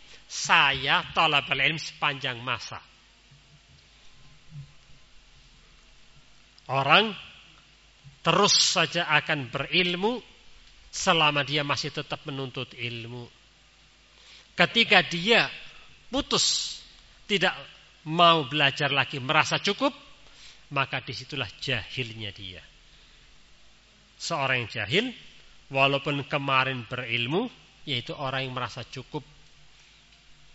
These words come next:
tidak perlu tambah ilmu lagi. Semoga ini menjadi nasihat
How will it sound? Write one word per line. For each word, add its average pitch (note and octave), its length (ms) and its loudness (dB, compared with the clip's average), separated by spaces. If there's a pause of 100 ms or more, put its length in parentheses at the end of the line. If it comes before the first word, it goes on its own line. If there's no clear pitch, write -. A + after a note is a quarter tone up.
(460)
tidak C3+ 320 -10
perlu B2+ 240 -12 (160)
tambah A#2 380 -8 (180)
ilmu G#2+ 460 -14
lagi. G2+ 400 -18 (1800)
Semoga C3 640 -4 (1120)
ini C3+ 240 -6
menjadi A#2+ 400 -8
nasihat A#2 480 -6